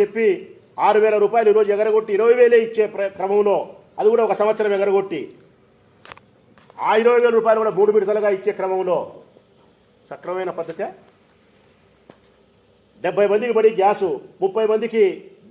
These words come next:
ముప్పై మందికి గ్యాస్ పడి డెబ్బై మందికి గ్యాస్ లెక్క పడకపోతే ఇప్పటికి మీరు విచారించుకోలేకున్నారు సక్రమంగా పడిందా పడలేదా అని చెప్పి. తల్లికి వందనం స్పష్టంగా చెప్తున్నాం కదా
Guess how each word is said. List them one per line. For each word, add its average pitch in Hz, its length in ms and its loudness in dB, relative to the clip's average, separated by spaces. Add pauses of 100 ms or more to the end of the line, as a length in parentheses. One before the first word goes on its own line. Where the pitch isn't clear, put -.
(100)
ముప్పై 165 260 -2
మందికి 233 280 -2
గ్యాస్ 214 340 -2
పడి 202 380 0 (160)
డెబ్బై 190 240 -2
మందికి 208 300 -4
గ్యాస్ 196 260 -4
లెక్క 202 180 -6
పడకపోతే 190 800 -6 (240)
ఇప్పటికి 262 320 -8
మీరు 247 160 -6
విచారించుకోలేకున్నారు 185 1000 -4 (680)
సక్రమంగా 202 380 -2
పడిందా 185 360 -4
పడలేదా 160 420 -4
అని 139 120 -8
చెప్పి. 127 340 -12 (3000)
తల్లికి 185 260 -2
వందనం 143 460 -8 (220)
స్పష్టంగా 233 380 -8
చెప్తున్నాం 226 360 -4
కదా 240 220 -8